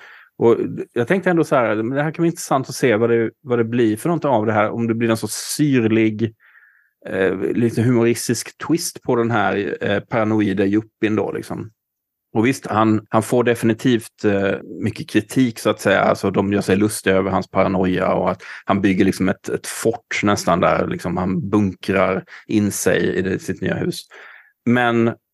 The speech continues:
och jag ska inte avslöja slutet, men liksom, man kan säga sensmoralen i det hela är att han hade rätt hela tiden. Så att han, han var verkligen utsatt för ett justitiemord och, och så vidare, och så vidare. Och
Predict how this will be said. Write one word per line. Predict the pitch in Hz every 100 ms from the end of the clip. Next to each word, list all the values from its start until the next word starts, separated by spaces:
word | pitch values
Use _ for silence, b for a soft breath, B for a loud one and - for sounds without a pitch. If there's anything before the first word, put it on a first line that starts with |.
| -
och | 117
jag | 113
ska | 117
inte | 113
avslöja | 110 107 104
slutet, | - 139 135 131
men | 135 127 117
liksom, | 117 113 107
man | 107 110
kan |
säga | 120 110
sensmoralen | 139 127 139 131 117 113 156
i | 160
det | 127
hela | 127 113 104
är |
att | -
han | -
hade | 110 110
rätt | 107 139 -
hela | 117 107
tiden. | - 98 - - 123 B B B
Så | - 110
att | 107
han, | 113 120 113
han | 131 123 120 110 139
var | 120 127
verkligen | 139 135 107
utsatt | 107 104 - 104
för | -
ett | 101
justitiemord | 104 - 104 101 - 101 101 95 92
och, | 95 95 - 101
och | 98
så | 101
vidare, | 95 98
och |
så | -
vidare. | 98 98 120 B B B
Och | 110 110 -